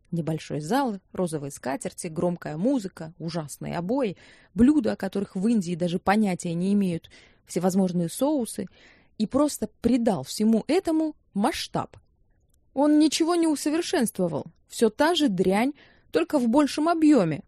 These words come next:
расположенная в большом здании на Лестер-сквер,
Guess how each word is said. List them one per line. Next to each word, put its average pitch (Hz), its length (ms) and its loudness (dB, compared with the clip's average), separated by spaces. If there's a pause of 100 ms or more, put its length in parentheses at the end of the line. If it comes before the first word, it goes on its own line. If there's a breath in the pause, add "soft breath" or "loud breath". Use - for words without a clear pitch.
(160)
расположенная 220 920 -2
в 175 100 -6
большом 180 480 -2
здании 277 540 -2 (120)
на 180 180 0
Лестер-сквер, 185 800 -4